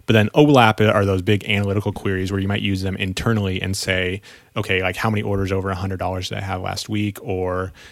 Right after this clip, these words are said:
um, "What's my week over week growth?" or anything like that. So, like, Dynamo D B is not good at that second category of, of application patterns. Like, it's not gonna be good at looking over your whole table and doing big aggregations. It's, it's,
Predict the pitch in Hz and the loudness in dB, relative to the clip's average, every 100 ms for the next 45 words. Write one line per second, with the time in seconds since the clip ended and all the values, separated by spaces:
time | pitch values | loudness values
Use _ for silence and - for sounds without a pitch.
0 | _ - 95 92 98 101 98 95 98 92 | _ -12 -10 -6 -4 -2 -2 -2 -4 -4
1 | 92 92 - 117 120 117 117 104 98 101 | -4 -8 -4 2 4 4 4 0 -4 -6
2 | - 92 90 - 92 87 - _ - 113 | -6 -6 -6 -4 -4 -4 -10 _ 0 2
3 | 107 104 - _ _ - _ _ _ - | 2 0 -8 _ _ -20 _ _ _ -4
4 | 95 90 113 139 131 107 110 117 90 98 | -4 4 4 6 4 4 4 2 0 -2
5 | 95 98 101 101 98 98 92 95 107 - | -2 -2 -2 0 2 0 -2 -2 -2 -4
6 | 95 98 - 92 90 92 92 92 90 98 | -2 -4 -4 -4 -4 -4 -4 -2 -2 -4
7 | 101 _ - 95 90 87 - - - 87 | -6 _ -6 -4 -4 -8 -14 -14 -8 -8
8 | 90 95 - 98 107 104 - 104 - - | -8 -10 -8 -8 -4 -6 -6 -8 -6 -6
9 | - 95 92 101 92 104 92 92 90 - | -6 -6 -4 -4 -2 -2 -2 -2 -4 -6
10 | - _ 143 98 156 107 113 95 92 95 | -14 _ -20 -10 0 0 0 -2 -4 -4
11 | 95 92 98 95 92 90 92 92 87 92 | -4 -4 -6 -6 -8 -6 -6 -6 -6 -6
12 | - 90 92 - - - 113 127 98 - | -6 -6 -6 -8 -10 -6 -6 -6 -8 -6
13 | 98 | -8